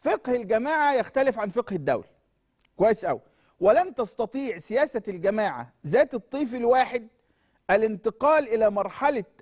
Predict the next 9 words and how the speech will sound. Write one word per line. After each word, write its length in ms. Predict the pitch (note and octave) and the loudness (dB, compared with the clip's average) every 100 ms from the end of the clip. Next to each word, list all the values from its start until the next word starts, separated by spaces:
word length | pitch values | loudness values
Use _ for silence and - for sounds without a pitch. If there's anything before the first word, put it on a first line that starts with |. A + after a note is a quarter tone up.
| - | -8
الدو-، 480 | F#3+ E3+ D3+ A#3+ C#4 G3 | -8 -8 -6 -2 0 0
الدولة 540 | E3 F3+ C#4+ C4+ C4 | 0 2 2 2 -2
ذات 300 | F3+ C4 C4 | 0 0 0
الطيف 460 | G3+ - A#3+ C4 G3+ | -6 -6 -4 -4 -4
متعدد 460 | E3 F#3 G#3+ G#3+ | -2 -2 -2 -4
الألوان." 400 | G#3 G3+ G#3+ G3 - _ _ _ _ _ _ | 0 4 4 4 0 _ _ _ _ _ _
كلام 220 | C3 F#3+ | -4 -4
حكيم 400 | F#3+ F#3 C4+ C4+ - _ D#3+ | -4 -8 -4 -4 -6 _ 0
جدًا. 360 | A3 F#3 - | 0 0 -12